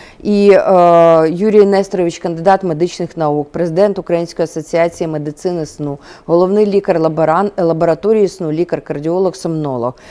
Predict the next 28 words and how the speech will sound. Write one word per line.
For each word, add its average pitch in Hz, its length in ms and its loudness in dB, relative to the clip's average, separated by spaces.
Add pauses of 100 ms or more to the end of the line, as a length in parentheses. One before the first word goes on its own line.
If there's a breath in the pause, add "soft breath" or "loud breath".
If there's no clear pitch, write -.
(180 loud breath)
І 170 80 -6
сьогодні 214 560 0
він 190 200 -2
знову 175 420 -2
нам 160 360 -2
буде 156 260 -6
розказувати 151 840 -6
про 160 600 -2
важливість, 185 1120 -4
е, 156 260 -2
сну, 202 420 -6
тому 165 320 -6
що 160 160 -14
це 165 200 -8
дійсно 156 420 -10
важливо. 214 540 -6 (280 loud breath)
І 196 60 -6
ми 208 120 0
бачимо 190 480 -2
це 190 200 -6
по 190 140 -12
наших 175 320 -8
пацієнтах. 190 720 -6
Як 180 140 -4
тільки 190 320 -2
вони 180 280 -4
не 180 180 -4
досипають, 165 680 -2